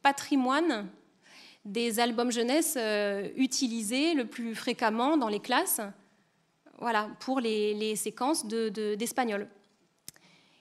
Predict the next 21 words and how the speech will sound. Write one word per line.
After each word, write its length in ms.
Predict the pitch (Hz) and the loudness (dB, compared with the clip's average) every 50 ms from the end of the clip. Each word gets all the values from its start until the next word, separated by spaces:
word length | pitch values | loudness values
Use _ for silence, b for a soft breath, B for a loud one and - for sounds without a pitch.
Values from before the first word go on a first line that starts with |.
| b b | b b
Et 140 | - 214 214 | -6 -4 -4
donc, 200 | 196 220 220 220 | -2 -2 -4 -4
je 80 | 190 226 | -4 -4
pense 220 | 220 - 285 285 | -2 0 0 0
que 100 | - 247 | -2 -2
si 140 | - - - | -4 -2 -2
on 120 | 247 240 | -2 0
met 320 | 240 240 254 269 262 254 - | 0 2 2 2 2 0 -2
ce 180 | - - - | -4 -6 -6
patrimoine 720 | 226 214 - 269 269 - - 277 269 254 262 262 254 240 226 | -6 -2 0 0 0 0 0 -2 0 0 0 0 0 -2 -2
de 80 | 214 220 | -2 -2
l'album 340 | 220 220 220 214 226 226 226 | -2 -2 -2 -2 -2 -2 -2
espagnol 460 | 220 - - 233 226 233 233 233 - | -2 -2 -2 -2 -2 0 0 -2 -2
en 140 | - 233 233 | -2 -4 -2
regard 420 | 214 247 240 220 247 254 240 226 | 0 0 0 2 2 2 2 2
avec 180 | 220 214 214 208 | -2 -4 -6 -8
ce 100 | - - | -10 -10
que 100 | - 226 | -6 -6
l'Espagne 600 | 220 208 208 220 208 - - 254 247 240 226 214 | -4 -4 -2 -4 -4 -2 0 0 0 0 -2 -4
considère, 640 | 208 - 226 220 - - - 202 226 226 220 208 202 | -4 -6 -8 -8 -8 -8 -6 -4 -2 -2 -2 -4 -6
euh, 180 | 196 190 190 | -10 -10 -12